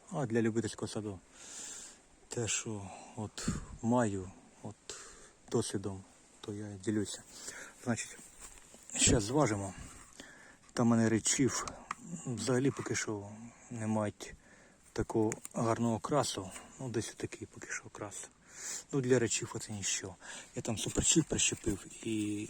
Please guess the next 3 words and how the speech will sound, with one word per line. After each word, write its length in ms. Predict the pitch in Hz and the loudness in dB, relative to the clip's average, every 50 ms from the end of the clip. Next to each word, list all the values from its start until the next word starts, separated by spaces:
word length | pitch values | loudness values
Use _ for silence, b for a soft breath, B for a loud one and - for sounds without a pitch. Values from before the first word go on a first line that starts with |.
| - - - | -10 -8 -4
прищепив 640 | - 110 - - - 117 - - 120 110 101 - - - - - - - - - 113 | -2 0 0 0 0 0 2 2 2 2 2 -4 -12 -18 -20 -20 -20 -20 -10 -2 2
Жероміні. 520 | 110 113 110 110 107 104 98 98 95 95 - - - - B B B B B B B B B B B - - - - - - - - | 2 4 4 4 2 0 0 -2 -6 -8 -12 -16 -20 -20 B B B B B B B B B B B -20 -20 -20 -20 -20 -20 -20 -10
То 440 | - - 113 107 104 101 98 95 | -4 -2 0 2 2 2 0 -2